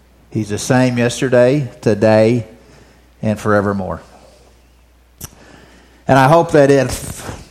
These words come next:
you miss a message, you can go back on YouTube or the, or the website here and go back and listen to 'em.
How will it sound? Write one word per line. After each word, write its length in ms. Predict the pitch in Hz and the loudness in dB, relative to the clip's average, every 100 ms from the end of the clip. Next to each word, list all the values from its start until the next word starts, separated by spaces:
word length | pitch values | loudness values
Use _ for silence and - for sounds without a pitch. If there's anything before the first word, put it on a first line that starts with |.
| - | -8
you 220 | 127 123 | -4 -2
miss 360 | 127 160 156 | 2 2 2
a 100 | 151 | 0
message, 500 | 139 139 151 - 165 | 2 2 0 0 -2
you 100 | 127 | -2
can 160 | 117 117 | -4 -2
go 120 | 117 | 0
back 300 | 117 117 113 | 4 2 2
on 160 | 117 113 | -2 -4
YouTube 580 | 120 120 131 135 147 135 | -6 -4 -2 0 -2 -2
or 220 | 110 104 | -2 0
the, 280 | 104 95 - | -2 -2 -4
or 180 | 107 104 | -6 -6
the 340 | 101 90 85 | -4 -6 -8
website 680 | - 117 120 123 - 117 113 | -12 -4 -4 -2 0 2 2
here 260 | 123 139 | 0 0
and 160 | 117 107 | -4 -4
go 140 | 110 | -2
back 300 | 113 113 110 | 0 0 2
and 100 | 101 | -2
listen 380 | 98 123 - 123 | -2 -4 -4 -10
to 180 | 113 123 | -6 -6
'em. 160 | 160 | -8